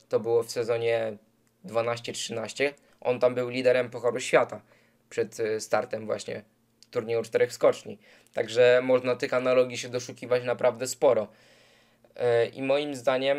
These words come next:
e, to działa na korzyść Ryoyu, który udowodnił sobie też tym drugim, t-, trzecim dniem w Engelbergu, jeśli liczyć kwalifikacje, a drugim konkursowym,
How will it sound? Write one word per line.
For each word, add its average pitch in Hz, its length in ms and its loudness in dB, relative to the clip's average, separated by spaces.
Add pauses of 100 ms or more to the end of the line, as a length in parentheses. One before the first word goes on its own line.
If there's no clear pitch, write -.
e, 127 760 6
to 156 100 2
działa 147 300 8
na 123 120 2
korzyść 123 320 0
Ryoyu, 127 540 2 (160)
który 127 680 2 (480)
udowodnił 143 580 2
sobie 120 320 2
też 127 380 2 (100)
tym 127 180 -6
drugim, 131 420 -4
t-, 123 280 0
trzecim 123 420 0
dniem 110 220 -8
w 113 40 -4
Engelbergu, 113 520 0
jeśli 113 240 -6
liczyć 113 260 -12
kwalifikacje, 117 760 -2
a 127 80 4
drugim 117 340 -8
konkursowym, 123 680 -2